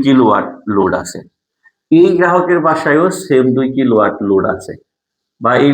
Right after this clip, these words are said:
গ্রাহকের সেম বেশিও থাকতে পারে। তার মানে টোটাল চার কিলোওয়াট এর লোড কিন্তু এই মিটার,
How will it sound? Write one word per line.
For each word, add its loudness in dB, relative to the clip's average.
গ্রাহকের 0
সেম 0
বেশিও 2
থাকতে -4
পারে। -2
তার 0
মানে 2
টোটাল 0
চার 0
কিলোওয়াট 0
এর 0
লোড 2
কিন্তু 2
এই 4
মিটার, 2